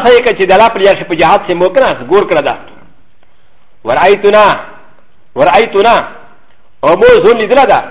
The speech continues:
نغض مالسم، مير نبي سم سا غزو گونه کرے. وما لنا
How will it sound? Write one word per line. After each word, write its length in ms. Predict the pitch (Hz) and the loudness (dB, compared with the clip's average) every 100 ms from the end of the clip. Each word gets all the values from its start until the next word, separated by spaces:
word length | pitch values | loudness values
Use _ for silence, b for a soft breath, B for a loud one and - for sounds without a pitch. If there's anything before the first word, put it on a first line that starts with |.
| - - - - - - - 139 | -16 -20 -20 -20 -20 -20 -14 -4
نغض 300 | 196 277 262 240 | 0 2 2 2
مالسم، 300 | 220 190 139 - - - - - - - | 0 0 -4 -10 -20 -20 -20 -20 -20 -6
مير 180 | 143 202 | -2 0
نبي 120 | 202 240 | 2 0
سم 160 | 214 190 | 0 -2
سا 60 | 190 | 0
غزو 160 | 180 170 | 0 2
گونه 180 | 494 480 | 2 2
کرے. 140 | 370 123 - - - - - - - - - | -2 -6 -8 -18 -20 -20 -20 -20 -20 -20 -6
وما 200 | 135 202 | -2 0
لنا 120 | 196 | 0